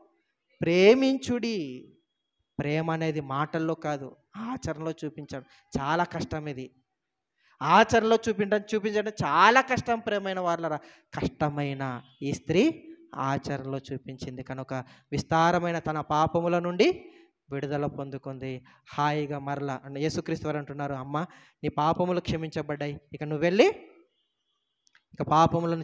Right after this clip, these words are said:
చేయొద్దు, సరిగ్గా ఉండు, నీ, నీ జీవితాన్ని నీవు గడిపేసేయి" అని ఆవిడని ఇంటికి పంపించేస్తాడు. ప్రియులారా, ఆలోచించండి, ఇదంతా ఎందుకు చెప్తున్నాడో తెలుసా? మనం ఎంత ఎక్కువగా ప్రేమిస్తే అంత ఎక్కువగా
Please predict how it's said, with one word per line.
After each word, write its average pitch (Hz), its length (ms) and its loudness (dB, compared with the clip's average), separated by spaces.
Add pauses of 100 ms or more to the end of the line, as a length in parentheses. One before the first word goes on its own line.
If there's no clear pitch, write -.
(120)
చేయొద్దు, 143 340 -4 (380)
సరిగ్గా 156 320 2
ఉండు, 143 360 0 (400)
నీ, 160 140 -4
నీ 165 340 -4
జీవితాన్ని 202 440 0
నీవు 240 300 6 (520)
గడిపేసేయి" 147 760 -4
అని 143 280 -8 (300)
ఆవిడని 139 320 -4
ఇంటికి 139 240 -4
పంపించేస్తాడు. 135 760 -8 (580)
ప్రియులారా, 139 360 -2
ఆలోచించండి, 135 680 -6 (100)
ఇదంతా 160 400 -2
ఎందుకు 170 280 -2
చెప్తున్నాడో 175 380 -2
తెలుసా? 156 420 -4 (420)
మనం 151 220 -2
ఎంత 180 400 -2
ఎక్కువగా 214 540 0
ప్రేమిస్తే 156 600 -2
అంత 147 280 -4
ఎక్కువగా 180 580 2